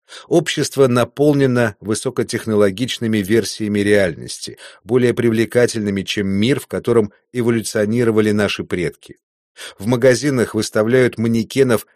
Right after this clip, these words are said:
с гипертрофированными бедрами и грудью для того, чтобы продать одежду.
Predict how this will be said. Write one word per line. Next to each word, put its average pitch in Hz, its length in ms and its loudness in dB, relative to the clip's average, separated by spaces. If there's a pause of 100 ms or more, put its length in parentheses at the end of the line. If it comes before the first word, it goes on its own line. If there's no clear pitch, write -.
с 101 140 -14
гипертрофированными 113 1160 2
бедрами 104 560 2
и - 180 -8
грудью 101 460 -2
для 92 120 -6
того, 104 240 0
чтобы 104 300 -4
продать 95 440 -2
одежду. 80 560 -8